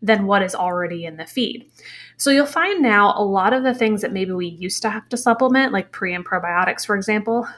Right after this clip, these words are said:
a lot of times those are now built into the feed. Do some horses need extra gut support?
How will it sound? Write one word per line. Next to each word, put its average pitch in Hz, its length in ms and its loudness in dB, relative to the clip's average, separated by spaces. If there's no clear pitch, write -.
a - 60 -2
lot 240 160 6
of 339 60 -4
times 359 260 -4
those 226 200 4
are 214 80 4
now 185 240 0
built 180 300 -2
into 175 220 -10
the 180 100 -10
feed. - 420 -2
Do 226 160 2
some 202 260 2
horses 202 400 -2
need 196 160 -2
extra 175 320 -4
gut - 200 -4
support? - 480 -2